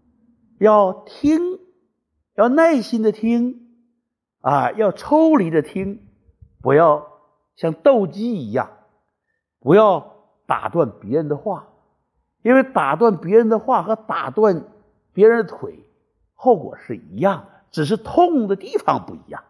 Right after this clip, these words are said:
你要退听三舍，啊，还得再抽离一下，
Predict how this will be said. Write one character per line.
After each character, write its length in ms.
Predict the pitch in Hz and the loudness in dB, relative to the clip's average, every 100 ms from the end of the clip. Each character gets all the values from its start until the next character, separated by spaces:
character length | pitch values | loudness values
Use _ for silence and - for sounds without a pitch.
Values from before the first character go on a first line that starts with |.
| _ _ _ _ _ _ _ _ | _ _ _ _ _ _ _ _
你 180 | 143 147 | -2 2
要 380 | 196 196 - _ _ _ _ _ _ | 2 2 -8 _ _ _ _ _ _
退 720 | - 302 302 269 220 170 139 120 | -4 4 6 6 4 -2 -6 -8
听 720 | - 202 190 180 175 170 180 _ _ _ _ | 0 2 4 2 -2 -6 -10 _ _ _ _
三 380 | - - 254 247 | -10 0 2 2
舍， 180 | - 127 - _ _ _ _ _ _ _ _ | -2 -10 -16 _ _ _ _ _ _ _ _
啊， 500 | - 113 95 - - _ _ _ _ _ | -4 -2 -2 -8 -20 _ _ _ _ _
还 160 | 190 | -2
得 80 | 190 | 0
再 380 | 196 311 294 185 | 0 0 0 -2
抽 280 | - 156 147 | -2 0 2
离 240 | 127 117 | 0 -2
一 40 | 113 | -6
下， 240 | 139 | -8